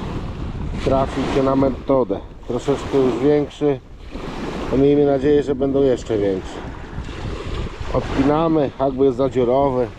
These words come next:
Szybki temat i do wody. No jest jakaś rybka na metodę. No może tym razem nie spadnie, ale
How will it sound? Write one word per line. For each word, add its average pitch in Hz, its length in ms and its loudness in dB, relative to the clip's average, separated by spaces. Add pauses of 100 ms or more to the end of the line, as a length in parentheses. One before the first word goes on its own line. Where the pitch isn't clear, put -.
(320)
Szybki - 320 0
temat 127 440 0
i 120 60 -2
do 127 120 4
wody. 139 340 2 (1040)
No 147 60 0
jest 160 360 4
jakaś 139 360 -2
rybka 165 360 0
na 135 140 -2
metodę. 135 600 0 (1400)
No - 60 -2
może 147 260 0
tym 151 180 0
razem 147 320 2
nie 147 100 -2
spadnie, 127 600 0
ale 104 200 -4